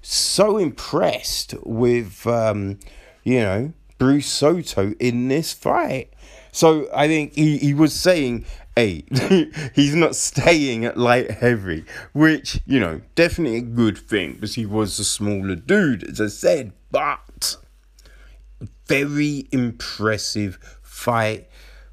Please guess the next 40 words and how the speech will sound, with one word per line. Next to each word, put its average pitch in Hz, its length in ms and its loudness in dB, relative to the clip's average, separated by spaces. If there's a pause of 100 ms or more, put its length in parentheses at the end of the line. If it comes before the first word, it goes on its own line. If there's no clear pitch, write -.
(140)
very 151 340 2
impressive 101 760 -2
win, 82 440 -6 (580)
you 90 80 -2
know, 98 300 -2 (300)
very 160 300 0
impressive 110 540 -2
win 98 220 2
for 95 120 -6
Bruce 95 400 -2
Soto. 78 680 -4 (720)
And, 107 320 0
um, 104 280 0
yeah, 131 300 -2 (200)
that 127 160 -2
was 123 200 -2
the 117 120 0
last 110 520 0
of 107 180 -4
the 104 100 -4
decisions. 110 760 -2
But - 220 -2
as 127 140 -8
I 135 40 -10
said, 269 260 -2
look, 240 300 -4
it - 520 -20
was 139 140 -6
a 156 80 -4
good 156 300 -6
decision. 151 800 -4
That 143 200 -2
was 135 140 -8
a 113 120 -4
very 127 480 -6
good 110 220 -4
decision 98 540 -6
from 92 180 -6
Bruce 90 340 -6
Soto. 80 560 -8